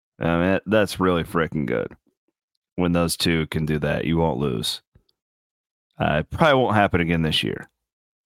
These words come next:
honestly, 'cause that, that's an incredible stat. On top of that, so, you know, it's funny. This is a game where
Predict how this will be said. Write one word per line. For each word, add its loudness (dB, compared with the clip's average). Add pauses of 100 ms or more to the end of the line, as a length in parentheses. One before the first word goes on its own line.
(1040)
honestly, -2 (1080)
'cause -4
that, 2
that's 0
an 2
incredible 0
stat. -4 (1800)
On 2
top 4
of 4
that, 2 (1500)
so, 2 (720)
you 2
know, 4
it's -2
funny. 2 (920)
This 2
is 0
a 2
game 2 (240)
where 2